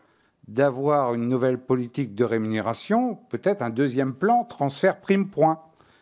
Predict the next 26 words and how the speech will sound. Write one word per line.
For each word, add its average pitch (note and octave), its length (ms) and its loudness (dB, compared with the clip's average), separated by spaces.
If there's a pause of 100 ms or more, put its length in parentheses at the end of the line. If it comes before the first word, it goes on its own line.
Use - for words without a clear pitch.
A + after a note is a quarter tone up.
(260)
qui - 120 -2
aurait A#2+ 180 2
été C#3+ 200 0
beaucoup D#3+ 360 -2
plus F#3 260 -2
judicieux E3 800 0 (600)
et C3 60 0
certainement D3+ 540 0
mieux D#3 320 2
accueilli, D#3 400 -2
je C3 160 0
pense, E3 420 0
par C3 240 -2
l'ensemble C3 380 -4
des B2 100 2
militaires. G2 380 -4 (800)
Ça, D#3+ 180 0
c'est. D#3+ 400 -2 (540)
Alors, C#3 480 2 (160)
vous A2 100 -2
allez B2+ 160 4
me C3 80 0
dire, F#3 240 2
mais B2 140 0
finalement, C#3 680 0
euh, F#2+ 220 0